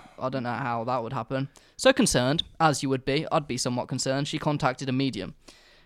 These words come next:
Speaker 2: The medium came round, and after a quick seance, told the girls that the doll was possessed by a seven-year-old girl called
Speaker 1: Annabelle Higgins.
Speaker 2: who had died seven years previously.
Speaker 1: Thank
Speaker 2: The doll
Speaker 1: God. It's just a
Speaker 2: explained
Speaker 1: little girl.
Speaker 2: Just a little girl, you're safe. However, the doll explained to the seance,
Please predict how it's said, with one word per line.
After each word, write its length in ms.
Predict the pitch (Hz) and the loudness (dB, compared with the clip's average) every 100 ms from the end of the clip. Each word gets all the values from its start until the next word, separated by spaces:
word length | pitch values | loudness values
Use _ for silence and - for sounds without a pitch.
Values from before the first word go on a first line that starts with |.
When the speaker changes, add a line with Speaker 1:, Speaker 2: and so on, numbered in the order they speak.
| - | -2
Speaker 2:
The 60 | 175 | 4
medium 300 | 233 226 208 | 6 4 2
came 280 | 196 185 | 2 2
round, 300 | 135 120 156 | 2 0 0
and 80 | 196 | 0
after 180 | 247 453 | 0 0
a 20 | |
quick 200 | 440 466 | 2 0
seance, 440 | - 127 127 180 - | 2 0 2 0 0
told 220 | 196 185 | 0 0
the 60 | |
girls 440 | 156 139 139 147 - | 0 2 2 0 -4
that 120 | 139 | -4
the 100 | 143 | -2
doll 260 | 151 151 151 | 2 2 2
was 140 | 151 | -2
possessed 460 | - 143 139 - - | 0 2 0 0 0
by 160 | 135 | 2
a 60 | 131 | 2
seven-year-old 680 | - - 190 190 160 135 135 | -2 -2 -2 -2 -2 -2 0
girl 240 | 131 127 | 2 2
called 560 | - 196 170 160 165 - _ | 0 4 6 4 0 -8 _
Speaker 1:
Annabelle 440 | 135 147 143 131 127 | 0 2 4 4 2
Higgins. 460 | 110 101 98 98 | -2 -4 -4 -2
Speaker 2:
who 100 | 156 | 2
had 120 | 156 156 | 2 4
died 260 | 147 143 | 2 2
seven 300 | - 156 151 | 0 -2 0
years 220 | 143 147 139 | -2 -2 -2
previously. 800 | - 170 156 101 - 120 104 - | -2 -2 -2 -6 -6 -6 -8 -8
Speaker 1:
Thank 80 | - 110 - | -6 -6 0
Speaker 2:
The 60 | |
doll 140 | 170 185 | 2 2
Speaker 1:
God. 100 | - | 0
It's 160 | 160 | -4
just 160 | - - | -4 -2
a 40 | |
Speaker 2:
explained 200 | 185 185 110 | 2 2 2
Speaker 1:
little 140 | 95 | -4
girl. 340 | - 101 98 - _ - | -4 -4 -4 -10 _ 0
Speaker 2:
Just 200 | 196 180 | 2 4
a 40 | |
little 140 | 156 | 2
girl, 280 | 131 143 131 | 4 2 2
you're 80 | 135 | 0
safe. 460 | 127 147 120 123 - _ _ | 0 0 0 -4 -14 _ _
However, 260 | 165 175 147 | 4 4 4
the 80 | |
doll 260 | 151 180 175 | 4 6 6
explained 680 | 151 - - 202 220 220 - | 4 -2 0 0 2 -2 -4
to 80 | - | -6
the 80 | 139 | -2
seance, 720 | - 131 127 135 - - | 0 0 0 -2 -4 -6